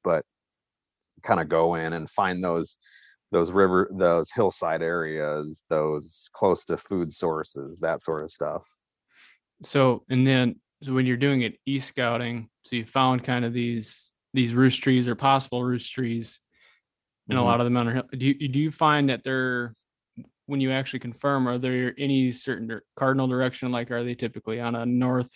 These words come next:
Speaker 2: south, east, west hillside, or is it just dependent on those travel routes and those food availabilities?
Speaker 1: Um,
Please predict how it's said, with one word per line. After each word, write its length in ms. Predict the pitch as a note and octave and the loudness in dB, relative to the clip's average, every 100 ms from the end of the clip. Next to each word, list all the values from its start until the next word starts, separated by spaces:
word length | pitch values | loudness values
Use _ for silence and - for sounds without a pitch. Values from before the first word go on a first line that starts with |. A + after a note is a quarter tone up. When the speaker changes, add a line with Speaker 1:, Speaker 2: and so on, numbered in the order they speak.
| - | -10
Speaker 2:
south, 480 | - A#2+ A#2+ A#2+ - | -2 2 2 -2 -6
east, 320 | B2+ B2 - _ _ | -6 -6 -8 _ _
west 420 | B2+ B2+ B2+ - - _ | -2 2 2 -2 -14 _
hillside, 500 | - C3+ C3+ D3 D#3 | -6 -4 0 2 4
or 40 | D#3 | 4
is 60 | |
it 100 | C3 | 2
just 280 | A#2 B2 - | 0 -4 -8
dependent 380 | B2 B2 B2+ B2 | -10 -2 0 0
on 180 | B2 B2 | 0 -2
those 140 | A#2+ | -2
travel 340 | - B2+ A#2 A2+ | -4 -2 0 0
routes 360 | A2+ A2 G#2+ | 0 0 -4
and 120 | A2+ A2+ | -6 -4
those 240 | A2+ A2+ | -4 -6
food 280 | - B2+ A#2+ | -2 0 0
availabilities? 840 | A2+ A2+ A2 A2 G#2+ G#2+ - B2+ _ _ _ _ _ _ _ _ _ _ | 0 0 0 -4 -6 -8 -10 -14 _ _ _ _ _ _ _ _ _ _
Speaker 1:
Um, 580 | B2+ C#3+ C#3+ C#3+ C#3 A#2+ | 4 6 8 6 4 -2